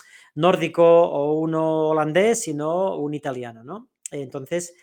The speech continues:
Draghi es un tío, la verdad es que es un tío, mm, muy brillante, pero obviamente lo que hizo es, ¿no? Inyectar dinero, mm, pues, ah, de forma masiva, justo lo contrario que hubiese hecho en alemán, ¿no? Entonces,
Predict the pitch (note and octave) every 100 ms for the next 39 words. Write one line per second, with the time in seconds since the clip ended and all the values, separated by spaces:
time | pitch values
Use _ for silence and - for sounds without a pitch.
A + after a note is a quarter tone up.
0 | _ _ _ _ - - C#3+ D3+ D#3+ C#3+
1 | D3 D#3 D#3 D#3 D#3 - - C#3+ - D3
2 | C#3+ D3+ D3 C#3+ C#3 D3 C#3+ D3 D3+ _
3 | _ C#3+ D3+ D#3 D3 E3+ F3+ F3+ A3 A#3
4 | _ - _ _ _ - D3+ E3 D#3 C3+
5 | F3 D#3+ C#3 C3+ - C#3+ D#3+ F3+ - _
6 | _ _ _ _ _ _ _ C3+ C3+ -
7 | C#3 C3 A#2 C3 C3 C#3 C#3 D#3 F#3 F#3+
8 | _ _ _ C#3+ C3 B2 A#2+ A#2+ A#2 A2+
9 | _ _ - - _ - A2+ A2 - A2+
10 | - - A#2+ A#2+ A#2 A#2 - B2+ B2+ B2+
11 | C3 - F3 E3+ A3 - _ _ _ -
12 | E3+ D3+ F3+ F3 D#3+ D3+ D3 D#3+ D3+ -
13 | D3 F3 D3 B2 B2 A2+ B2 F#3+ _ B2
14 | B2+ B2 C#3 C3